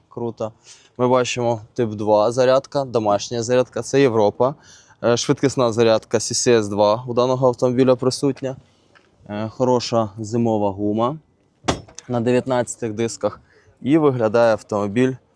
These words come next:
реально шикарно, дивіться, в такому синьому кольорі. Таких автівок, е, я навіть не бачив, щоб вони каталися.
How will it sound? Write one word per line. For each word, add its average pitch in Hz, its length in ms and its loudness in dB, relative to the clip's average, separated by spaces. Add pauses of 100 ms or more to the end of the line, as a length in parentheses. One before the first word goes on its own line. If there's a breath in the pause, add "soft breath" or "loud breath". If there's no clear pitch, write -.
(140)
реально 107 360 0
шикарно, 98 720 -4 (140)
дивіться, 107 400 -14 (460)
в - 40 -20
такому 107 340 -2
синьому 107 420 -4
кольорі. 98 500 -2
Таких 156 300 0
автівок, 139 580 0
е, 107 260 -2 (200)
я 120 120 2
навіть 117 300 -2
не 123 80 2
бачив, 110 520 -2 (460 loud breath)
щоб 113 220 0
вони 113 200 0
каталися. 107 640 -2